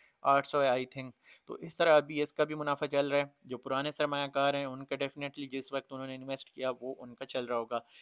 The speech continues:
फिर आगे चलें तो एक क्रिप्टो करेंसी के हवाले से सवाल आया हुआ है कि इंजेक्टिव, अ, definitely इंजेक्टिव, अ, मैंने मेंशन नहीं किया था, तो कहते हैं कि better than सोल।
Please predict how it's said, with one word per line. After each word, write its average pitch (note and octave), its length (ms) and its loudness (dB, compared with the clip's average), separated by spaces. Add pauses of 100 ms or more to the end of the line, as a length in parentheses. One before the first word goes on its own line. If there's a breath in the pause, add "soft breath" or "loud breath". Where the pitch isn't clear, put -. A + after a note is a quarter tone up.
(240 loud breath)
फिर E3 120 -2
आगे E3+ 260 4
चलें F#3+ 280 2
तो F3 120 -4
एक E3+ 180 0
क्रिप्टो D3+ 280 -2
करेंसी E3 380 2
के F3 140 -2
हवाले D#3 280 6
से D#3+ 160 -10
सवाल C#3+ 400 4
आया D3+ 140 6
हुआ D#3 240 4
है D#3 80 4 (560 soft breath)
कि D3 220 0
इंजेक्टिव, D3+ 540 0 (200)
अ, B2+ 200 0
definitely C#3+ 500 -4
इंजेक्टिव, C#3+ 800 -2
अ, C#3+ 200 2
मैंने C3 260 -6
मेंशन C#3 400 -4
नहीं C3 340 -10
किया C#3 240 2
था, C3+ 200 0 (360 soft breath)
तो C3 100 -6
कहते C#3+ 260 -2
हैं C#3+ 80 -6
कि D3+ 100 -6
better C3 300 -2
than C#3 220 -6
सोल। C#3 340 -2